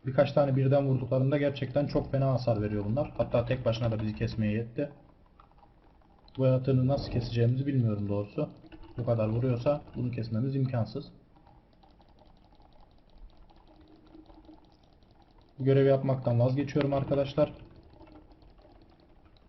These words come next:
Durumlar hiç güzel değil çünkü. Ben anahtar görevimizi yapayım. Sonra tekrardan görüşürüz. Tekrardan merhabalar arkadaşlar. Anahtar görevimizi yaptık.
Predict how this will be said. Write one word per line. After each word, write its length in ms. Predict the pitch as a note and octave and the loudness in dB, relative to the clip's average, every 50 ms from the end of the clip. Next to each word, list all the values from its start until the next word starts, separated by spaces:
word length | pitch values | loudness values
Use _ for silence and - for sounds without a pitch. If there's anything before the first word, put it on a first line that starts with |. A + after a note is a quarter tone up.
| _ - - - - - - | _ -20 -20 -20 -20 -8 -4
Durumlar 380 | C3 B2+ B2+ B2+ B2+ B2 A#2 A2 | -2 0 2 2 2 2 2 0
hiç 140 | A#2+ A#2 - | -2 -4 -4
güzel 240 | B2 A#2+ B2 A#2 | -2 0 2 2
değil 260 | G#2+ A#2+ B2 C3+ C3+ C3+ | 2 2 2 0 0 -2
çünkü. 320 | - C#3+ C3 - C#3 C#3+ D3+ - - - - - - - - - _ _ _ _ _ - - - _ _ _ - _ _ - - - _ _ - - - - D#4 D4+ - - - - - - - - - _ _ _ _ _ _ _ _ _ _ _ _ _ _ _ - - - - - - - | -4 -6 -4 -4 -4 -6 -6 -8 -14 -18 -20 -20 -20 -20 -20 -20 _ _ _ _ _ -20 -20 -20 _ _ _ -20 _ _ -20 -20 -20 _ _ -20 -20 -20 -20 -20 -20 -20 -20 -20 -20 -20 -20 -20 -20 -20 _ _ _ _ _ _ _ _ _ _ _ _ _ _ _ -20 -20 -20 -20 -10 -2 2
Ben 80 | C#3+ | 4
anahtar 380 | D3 C#3+ C#3+ C3+ C3 - D3+ C3 | 4 4 4 2 4 4 6 6
görevimizi 460 | B2+ B2+ B2+ B2 A#2 A#2 A2+ A2+ B2 | 6 4 2 2 2 2 2 4 4
yapayım. 400 | C#3 C#3+ - E3 D#3 D#3 D#3 - - - - - - - | 2 4 4 2 2 2 0 -4 -10 -18 -20 -20 -6 -2
Sonra 220 | C#3+ C#3 B2+ A2+ | 0 0 0 0
tekrardan 500 | B2 C3 B2+ - A#2 A2+ A2+ C3 C#3+ C#3 | -2 -2 -2 0 -2 0 0 0 0 0
görüşürüz. 520 | C3 C3 B2 - - G#2 G2+ - - - - - - _ - - - - - - - _ _ - - - - - - - - - - - | 0 0 0 -2 -4 -8 -10 -12 -16 -20 -20 -20 -20 _ -20 -20 -20 -20 -20 -20 -20 _ _ -18 -18 -18 -20 -20 -20 -20 -20 -20 -8 -4
Tekrardan 480 | - C3+ C3 - C#3 C3+ B2 B2+ A#2+ | -4 -2 2 4 4 6 6 4 4
merhabalar 440 | A#2+ A#2+ B2 C#3 C3+ C#3+ C#3 C#3 C#3 | 4 4 4 6 6 6 6 6 4
arkadaşlar. 500 | C3+ C3+ - D3+ C3+ C#3 C#3 - D#3 C#3+ | 2 2 2 2 2 0 2 4 4 4
Anahtar 400 | C3+ B2+ C3 B2+ B2+ C3 C3+ B2 | 6 6 4 2 2 2 2 2
görevimizi 460 | A#2+ A#2+ A#2 A#2+ A2+ A2+ A2 G#2 G2+ | 4 2 2 2 2 0 -2 -2 -2
yaptık. 460 | A2+ C3+ C3 - - D#3 D#3 - - | -2 -2 -2 -4 -6 -8 -8 -8 -12